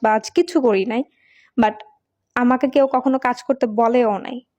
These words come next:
এখন যে আমি এই পরিবেশে এসে কাজ করি, এই শিক্ষাটাও কিন্তু আমার মা বাবার কাছ থেকেই পাওয়া।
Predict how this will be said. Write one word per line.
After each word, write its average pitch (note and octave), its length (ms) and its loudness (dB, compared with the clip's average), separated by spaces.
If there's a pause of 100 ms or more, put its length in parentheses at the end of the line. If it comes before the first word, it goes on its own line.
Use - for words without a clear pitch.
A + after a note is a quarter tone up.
(360)
এখন D#4 400 -2
যে E4 120 2
আমি D4+ 240 0
এই C4 240 0
পরিবেশে C4+ 440 2
এসে C#4 180 0
কাজ B3+ 400 -4
করি, A3+ 440 2
এই A#3 140 2
শিক্ষাটাও D4+ 500 0
কিন্তু D4 240 0
আমার C4+ 160 4
মা A#3 180 0
বাবার A3 240 2
কাছ A3 260 -4
থেকেই A#3+ 240 2
পাওয়া। G3+ 320 0